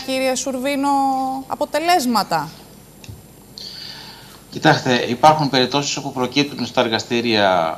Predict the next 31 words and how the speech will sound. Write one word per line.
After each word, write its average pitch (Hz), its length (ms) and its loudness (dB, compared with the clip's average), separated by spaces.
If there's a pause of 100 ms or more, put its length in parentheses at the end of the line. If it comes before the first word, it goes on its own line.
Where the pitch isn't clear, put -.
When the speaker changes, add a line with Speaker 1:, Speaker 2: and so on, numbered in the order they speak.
(120)
Speaker 2:
περιπτώσεις 113 580 -2
οριακές, 107 880 -2
είτε 127 180 -8
ψευδός, 117 800 -4
ε, 127 120 0
είτε 123 240 0
οριακά 113 500 2
θετικές, 113 380 -10
είτε 113 400 -6
οριακά 110 380 -4
αρνητικές. 104 600 -4
Είναι 139 140 -2
κάτι 143 220 0
το 139 80 -8
οποίο 139 320 -4
το 127 140 -6
εργαστήριο 120 760 -4
εξαρτάται 127 460 0
από 120 180 -2
διάφορες 127 380 -2
παραμέτρους, 95 680 -2
ακόμα, 120 380 0
ακόμα 117 400 0
από 101 200 -4
την 98 180 -8
αρχή 107 240 -8
της 123 140 -6
διαδικασίας, 98 680 -2
από 98 100 -10
την 95 380 -6
δειγματοληψία, 107 840 0